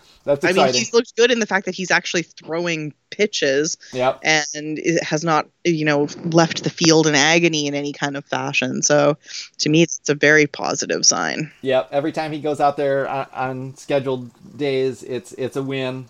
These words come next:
Speaker 1: Um, and it sounds like the curveball, changeup, and fastball are, are all still,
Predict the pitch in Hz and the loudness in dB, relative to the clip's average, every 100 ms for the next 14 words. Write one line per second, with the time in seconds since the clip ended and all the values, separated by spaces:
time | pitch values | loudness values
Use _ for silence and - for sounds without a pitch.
0 | _ - 110 110 107 120 120 123 - 156 | _ -6 -4 -4 -4 -6 -6 -6 -2 -2
1 | 135 135 131 - 139 131 131 131 135 127 | 0 -4 -4 -4 -2 0 2 2 2 -4
2 | _ _ _ - 143 139 143 143 127 139 | _ _ _ -6 -4 -2 -4 -4 -2 2
3 | 131 - 135 131 110 117 127 - 127 127 | 2 2 2 2 2 2 2 0 0 4
4 | 123 127 127 - 156 156 165 165 | 4 4 0 -2 2 4 2 -2